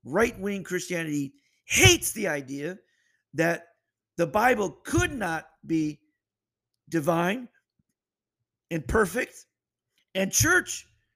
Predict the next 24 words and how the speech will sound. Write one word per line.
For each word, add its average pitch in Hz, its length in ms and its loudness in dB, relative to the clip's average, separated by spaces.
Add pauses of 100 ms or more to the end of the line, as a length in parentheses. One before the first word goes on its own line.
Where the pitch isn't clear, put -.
(380)
might 202 260 -2
not 180 280 -2 (180)
be 170 340 -2 (1400)
something 220 460 -2
that's 160 260 -6
required 185 460 0
and 170 100 -4
necessary 180 420 -4
for 160 120 -16
faith, 214 240 -4 (320)
is 202 120 -2
because 220 360 -2
without 208 340 2
the 226 80 -2
Bible, 190 380 -2
without 226 300 -2
church, 240 300 -6 (220)
they 330 200 6
can't 330 340 -4
control 302 460 0
you. 262 400 0 (4000)
Oh 147 200 -6
my 98 160 -18 (160)
God. - 260 -18